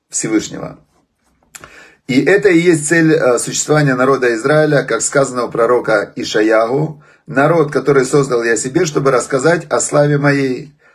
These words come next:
Так Всевышний описал, э, смысл, э, существования народа Израиля.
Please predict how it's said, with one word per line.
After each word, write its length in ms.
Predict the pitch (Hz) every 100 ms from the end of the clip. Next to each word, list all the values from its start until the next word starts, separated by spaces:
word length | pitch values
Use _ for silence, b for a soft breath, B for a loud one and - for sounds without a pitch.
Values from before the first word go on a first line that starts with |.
| b
Так 240 | - 160 156
Всевышний 480 | - 131 160 160 131
описал, 640 | 113 110 139 135 131 -
э, 220 | 107 98
смысл, 720 | - 139 143 147 110 95 - -
э, 180 | 98 95
существования 840 | - 107 - - 120 123 113 104
народа 400 | 107 113 107 110
Израиля. 640 | 110 151 190 190 185 160